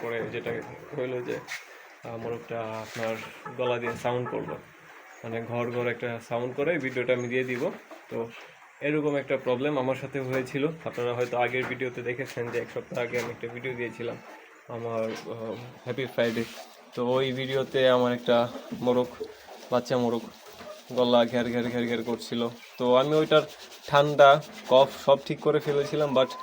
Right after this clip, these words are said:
গলার যে শ্বাসনালীর যেই ঘ্যার ঘ্যারটা ছিল সেটা ঠিক হয় নাই। তো সেটার জন্য আমি কি করেছি, সেটার জন্য আমি একটা মেডিসিন ব্যবহার করেছিলাম। তো সেই মেডিসিনটা আপনাদেরকে দেখাবো আমি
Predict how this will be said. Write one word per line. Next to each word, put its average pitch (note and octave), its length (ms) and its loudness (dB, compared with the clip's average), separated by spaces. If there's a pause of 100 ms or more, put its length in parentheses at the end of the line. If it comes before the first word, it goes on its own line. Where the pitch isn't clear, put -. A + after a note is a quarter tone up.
(460)
গলার B2+ 340 6
যে C3+ 120 0
শ্বাসনালীর C3+ 640 2
যেই C3 200 0
ঘ্যার B2 220 0
ঘ্যারটা C3 380 4 (100)
ছিল C3+ 200 0 (600)
সেটা D3 180 0
ঠিক B2+ 240 -4
হয় A2+ 160 2
নাই। A2 140 -2 (600)
তো C3+ 60 -4
সেটার D#3 300 0
জন্য D#3 200 2
আমি D3+ 140 4
কি D3+ 140 -2
করেছি, D3+ 420 -2
সেটার D3+ 300 -4
জন্য C#3 140 -6
আমি C#3+ 340 -4 (1040)
একটা C3 160 0
মেডিসিন C3 400 2
ব্যবহার A#2 300 2
করেছিলাম। A#2 500 -4 (720)
তো B2+ 200 -2
সেই D3+ 180 4
মেডিসিনটা D3 480 4
আপনাদেরকে C#3+ 360 2
দেখাবো C3 400 4
আমি B2 140 2